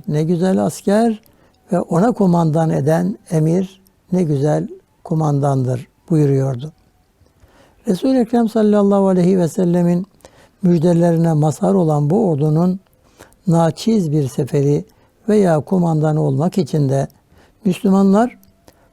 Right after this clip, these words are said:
Konstantiniye'ye yani İstanbul'a defalarca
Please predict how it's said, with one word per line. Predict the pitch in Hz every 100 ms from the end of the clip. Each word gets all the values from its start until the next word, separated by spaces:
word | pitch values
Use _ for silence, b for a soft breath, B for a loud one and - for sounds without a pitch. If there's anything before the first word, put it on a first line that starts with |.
| -
Konstantiniye'ye | 180 160 - 175 165 - 185 226 196 156 151 185 214 _ _ _ _ _
yani | 190 226 220
İstanbul'a | 170 - 190 190 156 135 160 196 - _ b b b -
defalarca | 170 165 175 160 185 185 143 180 220